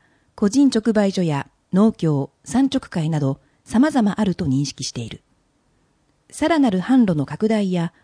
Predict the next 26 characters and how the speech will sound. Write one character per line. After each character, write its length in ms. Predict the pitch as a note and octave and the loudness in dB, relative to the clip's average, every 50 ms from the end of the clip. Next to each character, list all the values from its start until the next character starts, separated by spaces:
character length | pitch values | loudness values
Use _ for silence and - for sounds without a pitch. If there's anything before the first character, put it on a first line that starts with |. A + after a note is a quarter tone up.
| _ _ _ | _ _ _
国 240 | - G#3 - D4+ C#4+ | -12 -4 -4 -2 0
分 200 | D#4 D#4 D4+ C#4 | 2 0 0 0
寺 120 | C#4+ A#3+ | 0 0
ブ 80 | G#3+ G#3+ | 0 2
ラ 120 | A#3 A#3 | 2 2
ン 80 | G#3+ F3+ | 2 0
ド 80 | D#3+ | 0
の 100 | C#3 C3 | -2 -2
確 220 | - - - - B3 | -4 -6 -8 -4 -4
立 300 | B3+ A#3 - - F#3+ F#3 | -4 -4 -4 -4 0 0
を 180 | E3+ E3 - _ | 0 0 -2 _
進 340 | - - - - D3 A3+ | -14 -12 -10 -4 0 0
め 100 | G#3+ G#3 | 0 0
て 100 | - F#3 | 0 -2
い 60 | D#3+ - | -4 -4
た 100 | - B2+ | -4 -8
だ 80 | B2+ | -8
き 100 | - - | -10 -12
た 100 | - - | -16 -16
い。 100 | - - _ _ _ _ _ _ _ _ _ _ _ _ _ _ _ _ _ _ _ _ _ _ _ _ _ | -18 -18 _ _ _ _ _ _ _ _ _ _ _ _ _ _ _ _ _ _ _ _ _ _ _ _ _
市 180 | - - F3+ F3+ | -12 -6 0 2
民 200 | A3 A#3 A#3 G#3 | 2 2 2 2
生 160 | - F3+ F#3 | 0 -4 -2
活 220 | - D#3+ D3 - D3 | -2 -4 -6 -4 -6
部 100 | C#3+ C3 | -6 -6
長。 300 | - - A2+ G#2 G2+ | -4 -6 -6 -6 -8